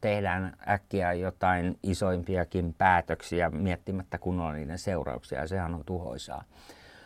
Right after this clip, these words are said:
Mut sellainen rohkeus, joka, joka perustuu harkitsevuuteen ja, ja siihen, että ikään kuin taustatyöt on tehty kunnolla – niin silloin, jos nämä kaikki edellytykset on, niin silloin voidaan tehdä ju-,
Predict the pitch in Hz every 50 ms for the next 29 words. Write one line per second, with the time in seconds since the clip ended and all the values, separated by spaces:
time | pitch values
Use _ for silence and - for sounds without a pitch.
0 | - - - _ 92 87 - - 147 165 170 147 135 117 113 123 127 135 139 -
1 | - - 110 98 95 - - 101 - - 107 104 95 - - - - _ _ _
2 | 107 107 101 - 110 - - 131 139 160 156 - - - - 101 98 92 90 80
3 | 78 - - - _ _ _ _ _ - - - - - - - - - _ -
4 | - 117 127 135 - 135 117 - - 120 107 107 110 107 104 98 - - 107 104
5 | 101 98 98 95 92 - - - - - - - - 104 107 107 107 101 98 98
6 | 98 95 95 92 92 92 87 - - - 98 - - 131 120 107 110 101 95 85
7 | - - 98 90 87 - 95 92 92 - 98 95 - - 107 104 104 101 - -
8 | 92 - - 90 85 - - 87 85 - - 85 - - - - - _ - 120
9 | 120 113 104 98 95 90 87 87 87 85 - - - - - - - - - -
10 | - _ _ - 98 92 - - 151 170 170 147 110 95 95 92 90 67 69 92
11 | 110 110 104 - - 127 135 143 123 - - 113 110 101 - - 110 113 120 123
12 | 117 101 92 87 - 87 85 - - - - - 98 98 95 92 87 85 85 -
13 | 135 135 127 101 85 92 95 87 85 85 82 - 90 90 85 - 80 82 85 78